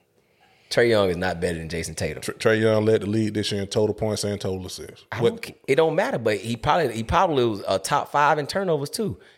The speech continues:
Speaker 1: Jason Tatum is nice all across the boards, bro. Just
Speaker 2: I'm not
Speaker 1: defensive,
Speaker 2: saying he
Speaker 1: and he,
Speaker 2: ain't
Speaker 1: and he
Speaker 2: nice.
Speaker 1: play, he play
Speaker 2: It's a, it's a
Speaker 1: both ends of the floor.
Speaker 2: It's a co-, if you five ten, you can't play both ends of the floor.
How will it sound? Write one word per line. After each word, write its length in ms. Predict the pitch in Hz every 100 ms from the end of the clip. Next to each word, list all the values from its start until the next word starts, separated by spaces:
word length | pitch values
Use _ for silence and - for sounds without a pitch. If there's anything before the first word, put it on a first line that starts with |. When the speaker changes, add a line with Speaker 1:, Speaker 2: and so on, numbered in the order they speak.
| _
Speaker 1:
Jason 320 | - 196 147 120
Tatum 320 | - 180 117
is 160 | 101
nice 420 | 85 87 131 107 -
all 280 | 104 120 113
across 300 | - 113 -
the 80 |
boards, 360 | 90 101 90 80
bro. 220 | 76 80 92
Just 220 | 95 90
Speaker 2:
I'm 320 | - - - -
not 60 | 302
Speaker 1:
defensive, 280 | 359 185 185
Speaker 2:
saying 140 | 185 196
he 40 |
Speaker 1:
and 80 | 170
he, 40 |
Speaker 2:
ain't 140 | 165 190
Speaker 1:
and 140 | 160
he 60 | -
Speaker 2:
nice. 80 | 254
Speaker 1:
play, 200 | 175 160
he 200 | 151 170
play 280 | - 175 143
Speaker 2:
It's 180 | - -
a, 100 | 151 127
it's 100 | 117
a 20 |
Speaker 1:
both 220 | 185 240 -
ends 380 | 170 143 127 123
of 100 | 117
the 60 |
floor. 360 | - 127 98 82
Speaker 2:
It's 140 | 156 139
a 40 |
co-, 180 | - - - - - 78 - _ - -
if 160 | 208
you 80 | 233
five 380 | - 202 180 156
ten, 300 | 196 185 147
you 80 | 151
can't 280 | 156 151
play 140 | - 95
both 240 | 90 87
ends 140 | 80 73
of 60 |
the 60 | -
floor. 220 | 90 85